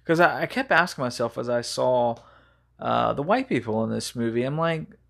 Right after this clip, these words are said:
were we really that racist? You know, were, did people really do that?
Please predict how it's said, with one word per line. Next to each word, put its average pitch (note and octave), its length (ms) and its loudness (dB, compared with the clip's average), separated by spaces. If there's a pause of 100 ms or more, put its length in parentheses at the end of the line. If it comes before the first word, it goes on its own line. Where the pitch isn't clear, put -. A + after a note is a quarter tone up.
(140)
were D#3 240 -2
we A3+ 160 2
really A3 380 2
that A#3+ 160 0
racist? G#3+ 640 -6
You E3+ 120 -4
know, E3 160 2
were, D#3 400 -2
did D#3 200 0
people C4+ 380 -4
really D#3 440 2
do B2 300 0
that? E3 360 -4